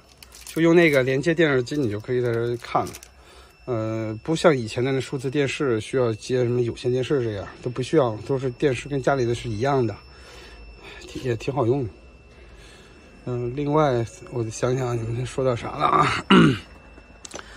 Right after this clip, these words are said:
<clears throat> 啊，说到了这个，这个马桶的问题。这车里所有的电器都是公告有，有那个拓展的，就说你不要了，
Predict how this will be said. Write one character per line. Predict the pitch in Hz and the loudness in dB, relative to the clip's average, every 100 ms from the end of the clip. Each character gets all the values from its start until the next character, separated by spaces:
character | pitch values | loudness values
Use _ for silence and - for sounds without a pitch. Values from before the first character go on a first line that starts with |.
| - - - - | -20 -20 -20 -12
<clears throat> | |
啊， | 101 101 95 90 | -6 -4 -4 -6
说 | - 123 | -6 -6
到 | 117 117 107 | -2 -2 -2
了 | 101 95 92 | -6 -6 -8
这 | 101 | -10
个， | 98 | -10
这 | 104 95 | -10 -10
个 | 98 98 95 98 | -10 -8 -8 -8
马 | 107 156 | -4 -2
桶 | 165 | 0
的 | 98 | -2
问 | 110 107 | -4 -6
题。 | - - - - - - - - - - - | -8 -10 -14 -20 -20 -20 -20 -20 -20 -20 -2
这 | - | 0
车 | - - - | 2 4 8
里 | 226 139 | 8 6
所 | - 175 | 6 8
有 | 214 | 8
的 | 143 | 4
电 | 120 170 135 | 4 4 4
器 | 120 - 127 107 - - | 0 -2 -2 -4 -10 -8
都 | - 196 | 0 2
是 | 190 | 4
公 | 143 170 | 6 8
告 | 175 156 | 8 8
有， | 120 110 | 6 2
有 | 110 113 104 | 0 -2 0
那 | 120 117 | 0 0
个 | 113 110 107 | 0 -2 -4
拓 | - 160 | 4 4
展 | 135 - - | 4 -6 -12
的， | 98 - - - - - - | -12 -12 -18 -20 -20 -20 -18
就 | - | -8
说 | 175 | 0
你 | 175 135 - | 2 0 0
不 | 123 | 2
要 | 147 196 131 | 6 6 4
了， | 110 | -6